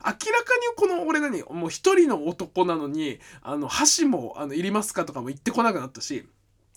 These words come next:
もう、もはやあうんの呼吸のその先にある、もう、なんて言えばいいか分かんないけど、もう、あの、シンパシー？テレパシー？もう、あの、「あ、こいつまた来たか、今日は酒飲むんだろうな」とか、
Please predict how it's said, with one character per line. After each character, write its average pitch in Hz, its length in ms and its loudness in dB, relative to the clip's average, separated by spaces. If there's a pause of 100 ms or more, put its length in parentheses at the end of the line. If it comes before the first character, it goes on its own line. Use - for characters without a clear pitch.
(160)
も 220 200 2 (220)
う、 220 40 0
も 381 120 8
は 440 140 8
や - 180 2
あ 220 160 8
う 254 60 8
ん - 20 6
の 339 40 6 (360)
呼 359 260 -4
吸 381 400 4
の 370 140 4
そ - 180 2
の 359 140 6
先 339 380 4
に 349 80 6
あ 349 120 6
る、 185 360 0 (240)
も 277 360 -6
う、 262 40 -8
な 294 180 4
ん 381 120 2
て 415 80 6
言 294 80 8
え - 20 2
ば 208 80 2
い 190 60 2
い - 20 0
か 180 140 -2
分 - 20 -8
か 226 120 4
ん 240 60 2
な 214 80 0
い - 20 0
け 185 60 -2
ど、 175 80 0
も 175 200 -2
う、 175 60 -12
あ 190 40 -4
の、 180 80 -2
シ - 180 0 (140)
ン - 20 -12
パ - 140 -4
シ 294 140 0
ー？ 302 80 -6
テ 285 100 0
レ 403 100 4
パ - 140 -4
シ - 320 -8
ー？ - 20 -14
も 185 280 2
う、 - 20 4
あ 170 40 2
の、 160 180 -2 (120)
「あ、 - 140 -6
こ - 160 -10
い 202 60 -8
つ 226 100 -12
ま 226 100 -10
た 262 120 -8
来 - 80 -16
た 247 100 -4
か、 190 100 -6
今 294 220 0
日 277 40 2
は 220 60 2
酒 190 220 -8
飲 214 100 -4
む 220 120 -4
ん - 20 -8
だ 180 80 -2
ろ 156 80 -4
う 156 40 -4
な」 156 120 -4
と 147 60 -4
か、 127 100 -12